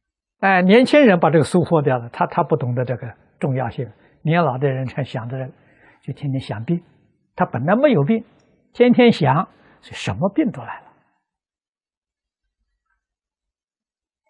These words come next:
啊，到病，多病的时候呢，就想到，“哎呀，我什么时候要死？”那很快就死掉了。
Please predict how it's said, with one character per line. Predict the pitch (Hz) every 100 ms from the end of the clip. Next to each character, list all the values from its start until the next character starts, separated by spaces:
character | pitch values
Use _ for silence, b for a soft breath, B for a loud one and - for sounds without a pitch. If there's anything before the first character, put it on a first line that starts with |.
| _ _ _ _ _ _ _ _
啊， | - 233 220
到 | 208 294
病， | - 339 320 226
多 | 320 339
病 | 370 339
的 | 285
时 | 285
候 | 254
呢， | 262 226 - _
就 | 208
想 | - 151 151
到 |
，“哎 | 165
呀， | 151 143 135
我 | 127
什 | 143 160
么 | 170
时 | 175
候 |
要 | 160 147
死？” | - 113 139
那 | 156
很 | - 131
快 | 139
就 | 110
死 | - 123
掉 | 101 120
了。 | -